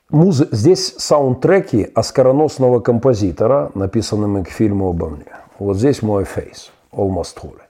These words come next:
Эту музыку написал композитор с «Оскаром» за фильм о Марке Цукерберге. У него Грэмми за фильм «Книга Илая». Мои пацаны, я тоже очень люблю этот фильм. У него Грэмми — это легендарный композитор, который пишет,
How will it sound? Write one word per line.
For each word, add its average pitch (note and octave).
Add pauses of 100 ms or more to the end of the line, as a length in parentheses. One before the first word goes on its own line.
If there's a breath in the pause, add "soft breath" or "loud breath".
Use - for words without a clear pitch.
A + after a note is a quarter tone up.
(520 loud breath)
Эту C#3+
музыку E3+
написал A2
композитор A2
с -
«Оскаром» C#3+
за G#2
фильм A2+
о F#2
Марке E2+
Цукерберге. - (1200)
У A#2
него G#2+
Грэмми D3
за G#2+
фильм F2+
«Книга F#2
Илая». A#2 (140)
Мои F2+
пацаны, E2+
я E2
тоже D#2
очень D#2+
люблю D2+
этот -
фильм. - (580 loud breath)
У -
него F#2
Грэмми — C#3+
это C3
легендарный G#2
композитор, E2+
который -
пишет, F2+